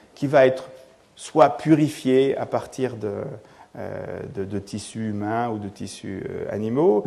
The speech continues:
soit de façon beaucoup plus fréquente aujourd'hui, donc cloné et exprimé. Donc on a ce récepteur et on a, euh, dans les sociétés, euh, disons, euh,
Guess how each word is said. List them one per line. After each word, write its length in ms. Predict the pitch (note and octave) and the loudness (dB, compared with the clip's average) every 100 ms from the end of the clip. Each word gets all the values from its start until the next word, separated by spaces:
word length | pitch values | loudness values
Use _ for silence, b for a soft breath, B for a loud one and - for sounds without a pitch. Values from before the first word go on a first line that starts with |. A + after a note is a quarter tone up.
| B | B
soit 460 | B - C#3 C#3 B2 | B 0 6 8 8
de 120 | A2 | 4
façon 300 | A2 A#2 - | -4 -6 -4
beaucoup 280 | G#2+ B2 C3 | -6 -6 -8
plus 120 | A#2+ | -10
fréquente 400 | A2 A2 - A2 | -6 -4 -4 -6
aujourd'hui, 400 | G#2 G#2 G#2 D3+ | -4 -6 -4 -4
donc 220 | C#3+ B2+ B2+ | -4 -6 -8
cloné 540 | - - B2+ B2+ D3 C#3+ | -16 -4 0 0 0 -2
et 40 | |
exprimé. 520 | A2 - - G2+ D#2 - _ _ _ B B B | -4 -8 -12 -12 -12 -16 _ _ _ B B B
Donc 180 | F#3+ A#3 | -4 -2
on 100 | F#3 | 2
a 80 | F#3+ | 2
ce 140 | G3 | 2
récepteur 720 | D#3 D3 C#3 B2+ B2+ C#3+ A3+ B3+ A3 B B B B B | 2 2 2 0 2 2 2 -2 -8 B B B B B
et 280 | E3+ G#3+ - | 8 8 8
on 220 | D3+ E3+ F3+ | 4 4 8
a, 380 | G3 G#3 - - | 10 10 6 -4
euh, 180 | C#3 C3 | 2 2
dans 240 | B2 C3 B2 | 4 2 4
les 560 | B2 A#2 A2 A2 - | 4 4 2 -2 -6
sociétés, 680 | A2 B2+ - A#2 A#2 A#2+ A#2 | -4 -4 -2 -4 0 0 0
euh, 200 | - G1+ - - - - - - - | -2 -6 -6 -8 -10 -12 -14 -14 -14
disons, 320 | - G2+ G2+ | -10 -8 -6
euh, 300 | F#2+ - - | -8 -10 -10